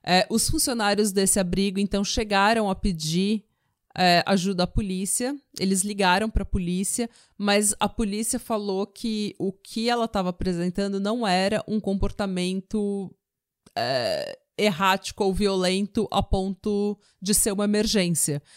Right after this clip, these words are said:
Então, eles falaram: liga de novo se o comportamento dela escalar, se o comportamento dela piorar, ou ficar agressivo, violento, porque é daí que a gente pode interferir. E eles nunca mais ligaram.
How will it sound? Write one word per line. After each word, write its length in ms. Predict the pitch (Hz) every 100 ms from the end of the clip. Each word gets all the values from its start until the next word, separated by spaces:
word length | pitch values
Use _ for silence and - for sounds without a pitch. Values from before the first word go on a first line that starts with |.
| - -
Então, 200 | 185 196
eles 240 | 196 190
falaram: 580 | - 202 190 165 160 165
liga 400 | 185 196 233 254
de 140 | 208
novo 460 | 202 196 196 214 202
se 160 | - 214
o 20 |
comportamento 800 | 202 196 196 - - 190 196 196
dela 260 | 185 180
escalar, 520 | 185 - 214 208 180 175
se 100 | 175
o 20 |
comportamento 640 | 180 175 185 185 180 175
dela 240 | 175 170
piorar, 560 | 175 - 185 196 185 160 _ _ _ _
ou 120 | -
ficar 300 | 175 202 -
agressivo, 720 | 170 170 185 190 - 202 196 170
violento, 560 | 160 185 185 185 190
porque 240 | 175 - 190
é 40 |
daí 240 | 175 180 185
que 120 | 214
a 40 |
gente 220 | 185 196
pode 280 | - 196 185
interferir. 640 | 190 196 - 226 208 190 - _ _ _ _ - _ _ _
E 200 | - 214
eles 240 | 208 214 214
nunca 260 | 220 220
mais 220 | 220 202 214
ligaram. 500 | 208 175 139 147